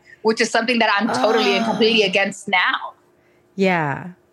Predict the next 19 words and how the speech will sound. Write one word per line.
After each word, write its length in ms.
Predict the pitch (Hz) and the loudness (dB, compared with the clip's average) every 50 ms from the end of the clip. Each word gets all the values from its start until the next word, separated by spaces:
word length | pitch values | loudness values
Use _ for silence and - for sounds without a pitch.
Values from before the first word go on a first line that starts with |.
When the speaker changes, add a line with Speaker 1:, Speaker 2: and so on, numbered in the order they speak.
| _ _ _ _ - | _ _ _ _ -4
Speaker 1:
It 140 | - 247 240 | -2 0 0
was 100 | 262 269 | 0 0
like, 200 | 277 277 277 - | 0 -2 -4 -2
"Yeah, 260 | 339 339 330 349 403 403 | 0 0 2 2 2 2
the 80 | - 285 | 2 2
waist 260 | 214 294 339 339 - | 0 0 -2 -2 -2
trainers 320 | - 330 339 320 320 254 277 | -2 0 0 0 0 0 0
work." 320 | - - 294 330 392 311 - 208 | 0 0 2 2 2 0 0 0
I'm 120 | 226 226 | 0 2
like, 240 | 226 226 226 214 - - | 2 0 0 -2 -4 -8
"Yeah, 720 | 220 214 226 277 311 359 381 302 254 240 226 220 214 233 | -8 -2 0 0 2 2 2 2 2 2 2 2 0 0
and 240 | 233 247 233 - - - - - - _ _ _ _ _ | -2 -2 -6 -10 -14 -20 -20 -20 -20 _ _ _ _ _
there 140 | - 233 247 226 | -2 -2 0 2
go 120 | 262 277 | 2 2
your 180 | 285 269 247 240 | 2 2 2 2
ribs." 640 | 262 330 403 427 311 226 202 185 185 185 - - - - _ _ _ - - _ - - | 2 2 2 2 2 0 0 -4 -8 -16 -16 -18 -20 -20 _ _ _ -20 -20 _ -10 -4
Speaker 2:
Oh 140 | 190 202 196 | -2 -2 0
my 140 | 196 190 180 - | -2 -2 -4 -6
gosh! 60 | - | -10